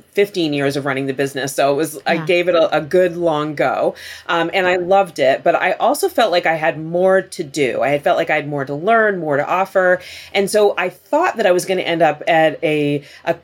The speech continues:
Speaker 1: a large beauty brand, say, you know, a, a brand owned by Estee Lauder or L'Oreal or something like that. And I was gonna
Speaker 2: Right.
Speaker 1: be in marketing or P R. or product development, something like that, right? So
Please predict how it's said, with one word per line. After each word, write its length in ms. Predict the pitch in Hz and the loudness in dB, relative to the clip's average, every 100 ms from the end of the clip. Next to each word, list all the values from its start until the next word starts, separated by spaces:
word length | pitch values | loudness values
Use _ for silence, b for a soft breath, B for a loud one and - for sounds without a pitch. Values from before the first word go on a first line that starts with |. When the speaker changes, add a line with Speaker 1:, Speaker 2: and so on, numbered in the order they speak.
| - | 0
Speaker 1:
a 140 | 160 | 2
large 500 | 156 165 185 202 156 | 2 2 4 2 0
beauty 280 | 170 180 170 | -4 -2 -2
brand, 440 | 147 147 139 143 139 | -2 -2 0 -4 0
say, 220 | 151 143 | 0 0
you 180 | 139 151 | -2 -2
know, 160 | 139 | 0
a, 80 | 135 | 0
a 120 | 147 | -2
brand 320 | 147 151 147 | -2 -2 -2
owned 220 | 151 156 147 | -2 -6 -4
by 140 | 147 | -2
Estee 320 | 139 135 160 | -2 -2 -2
Lauder 400 | 196 262 226 190 | 2 2 4 4
or 60 | 170 | 2
L'Oreal 720 | 165 151 151 214 226 214 214 | 0 0 0 2 4 4 6
or 120 | 165 | 4
something 360 | 165 180 175 165 | 2 -2 -2 -2
like 200 | 170 170 | -4 -2
that. 260 | 175 170 | -2 0
And 120 | 165 | 0
I 80 | 135 | -2
was 120 | 151 | -4
gonna 120 | 147 185 | -4 -6
Speaker 2:
Right. 80 | |
Speaker 1:
be 80 | 151 | -6
in 120 | 170 | -6
marketing 380 | 233 262 247 196 | -2 -2 0 -2
or 80 | 175 | -4
P 220 | - 180 | -6 -2
R. 240 | 196 202 165 | 2 4 2
or 60 | |
product 280 | - 180 180 | 0 -2 -2
development, 460 | 165 170 156 160 147 | 0 2 2 0 -4
something 280 | 180 170 160 | -4 -4 -6
like 200 | 139 135 | -8 -8
that, 220 | 113 - | -12 -4
right? 260 | 135 160 | -2 -2
So 300 | - 175 170 | 0 2 2